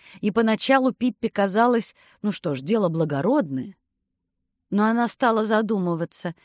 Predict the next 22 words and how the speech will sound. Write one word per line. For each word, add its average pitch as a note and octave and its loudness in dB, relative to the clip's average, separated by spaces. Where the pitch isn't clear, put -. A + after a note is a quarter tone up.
нет A#3 0
ли D#4 0
здесь C#4 -2
чего-то B3+ -2
большего. G3 -4
Телефонные A#3+ 2
звонки, E3+ -4
встречи, G#3 -2
желание C4+ 4
сделать B3 4
Джерри B3+ 2
приятное. F3+ 0
Теперь B3+ 4
ещё C4 4
и - 6
разговор, A3+ 4
который C#4 4
она B3+ 2
подслушала B3 0
во A3+ 2
вторник A3 -2
вечером, G3 -4